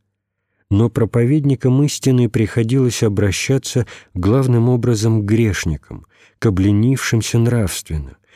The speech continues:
Как же они могли не применяться к уровню своих слушателей? Когда Бог представлен в Писании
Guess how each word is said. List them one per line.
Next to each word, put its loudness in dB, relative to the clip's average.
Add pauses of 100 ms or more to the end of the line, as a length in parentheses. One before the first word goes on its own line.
(200)
Как 0
же 2
они 2
могли 0
не 2
применяться -2 (300)
к -4
уровню 2
своих -2
слушателей? -4 (1300)
Когда 0
Бог 0
представлен 0
в -8
Писании 0